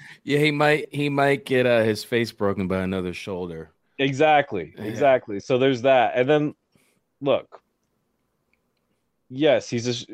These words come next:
Speaker 2: Donovan Mitchell's a shooting guard, but he's really more of a combo guard. Let's, let's be real. Like, he needs the
Speaker 1: A
Speaker 2: ball in his
Speaker 1: combo
Speaker 2: hands.
Speaker 1: guard?
Speaker 2: He's, he's six one, but, and he's not, like, a primary playmaker, but he has the ball.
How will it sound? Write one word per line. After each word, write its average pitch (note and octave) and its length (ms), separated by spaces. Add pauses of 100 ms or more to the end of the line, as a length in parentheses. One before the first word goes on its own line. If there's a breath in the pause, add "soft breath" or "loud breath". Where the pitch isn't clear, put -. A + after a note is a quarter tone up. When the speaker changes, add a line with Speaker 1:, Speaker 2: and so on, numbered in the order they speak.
(160)
Speaker 2:
Donovan D3 400
Mitchell's C#3 340
a A#2 60
shooting A2+ 340
guard, F#2 240
but G#2+ 120
he's D3+ 180
really E3 340
more C#3 320
of A#2 140
a G2+ 80 (280)
combo A2+ 460
guard. D#2+ 460
Let's, B2 320
let's B2+ 180
be C#3+ 160
real. G#2+ 460
Like, G2 240
he C3 220
needs C3 200
the A#2 60
Speaker 1:
A - 20
Speaker 2:
ball A#2 240
in A2+ 80
his G#2+ 80
Speaker 1:
combo A2+ 140
Speaker 2:
hands. G#2+ 220
Speaker 1:
guard? A3+ 160 (580)
Speaker 2:
He's, D3 240 (260)
he's F#3 260
six - 460
one, C#3 460
but, A2+ 280
and C3+ 140
he's C#3 280
not, D#3+ 260
like, C3+ 160
a B2+ 60
primary C3 540
playmaker, G#2 540
but A#2 140
he F#3 280
has E3+ 280
the D3 60
ball. C3+ 260